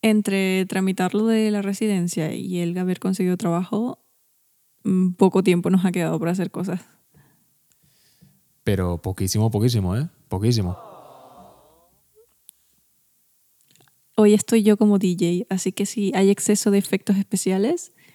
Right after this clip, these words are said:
Speaker 1: ya saben por qué es. <laughs>
Speaker 2: O sea, me, me obligó a, a ponerle un pad y como no, como no hay pasta para comprar un pad, pues le puse un tecladito.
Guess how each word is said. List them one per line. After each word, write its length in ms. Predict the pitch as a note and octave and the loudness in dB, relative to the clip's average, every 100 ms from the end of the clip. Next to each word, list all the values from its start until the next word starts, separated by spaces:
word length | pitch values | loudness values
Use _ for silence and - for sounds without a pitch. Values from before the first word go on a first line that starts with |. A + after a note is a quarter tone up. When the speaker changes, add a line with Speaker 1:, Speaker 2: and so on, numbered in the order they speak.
| _ _ _ | _ _ _
Speaker 1:
ya 140 | - | -8
saben 260 | - D#3 D#3+ | -4 -2 -4
por 120 | - | -6
qué 100 | - - | -12 -8
es. 200 | - - - - F5+ F5 | -6 -4 -6 -8 4 8
<laughs> 680 | D4 C#4+ - B3+ - A#3+ - _ _ _ _ _ - - - _ C#3+ - - | 8 8 6 4 2 -4 -4 _ _ _ _ _ -20 -20 -20 _ -20 -18 -12
Speaker 2:
O 20 | A#2+ | -6
sea, 280 | G2 F2 F2+ | -2 0 0
me, 340 | F2+ F2 E2+ | -2 -2 -2
me 180 | F#2+ G2 | 0 2
obligó 500 | F#2+ F#2+ G2 G2+ G2+ G2+ | 4 6 6 8 6 2
a, 520 | F2+ F2+ F#2 - A#2+ - - - - - _ _ | 0 0 0 -4 -8 -10 -20 -20 -20 -20 _ _
a 100 | - | -4
ponerle 380 | G#2 F#2 F2+ F2+ | 0 2 2 0
un 140 | F2+ F2 | 0 0
pad 200 | E2+ E2 - - | 0 -2 -10 -6
y 180 | F#2+ E2+ | -4 -2
como 260 | F2 E2+ | -2 -2
no, 560 | E2+ F2+ F2 F2 F2 G#2+ - _ _ | 0 0 0 -2 -4 -10 -14 _ _
como 220 | G#2 G#2 | 2 6
no 80 | B2 | 6
hay 80 | A#2 | 6
pasta 340 | G#2+ A2 F#2+ | 4 4 0
para 160 | F#2 F2+ | 0 0
comprar 280 | F#2 F2+ F#2 | 0 2 2
un 140 | F#2+ | 4
pad, 240 | F#2 A#2+ - _ - - - - - _ - | 2 0 -4 _ -20 -20 -20 -20 -20 _ 0
pues 160 | D3+ | 2
le 100 | B2+ | 2
puse 240 | A2+ G2 F2+ | 0 0 0
un 80 | |
tecladito. 540 | F2 E2+ D#2+ D#2+ G2+ | -2 -4 -4 -4 -2